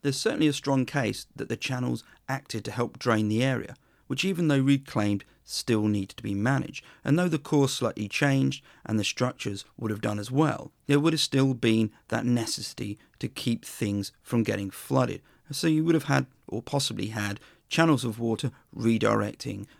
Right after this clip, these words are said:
a stream or floodwater out and away of the racecourse. The management of water and reclaiming land, which involved Romans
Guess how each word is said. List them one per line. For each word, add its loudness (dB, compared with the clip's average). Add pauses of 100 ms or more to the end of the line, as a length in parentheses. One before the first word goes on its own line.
a -18
stream 2 (240)
or -16
floodwater -2 (300)
out -4 (100)
and -6
away -12 (300)
of -18
the -16
racecourse. -8 (1500)
The 4
management 2
of -2
water 2
and 4
reclaiming 4
land, 0
which -6
involved 0
Romans 4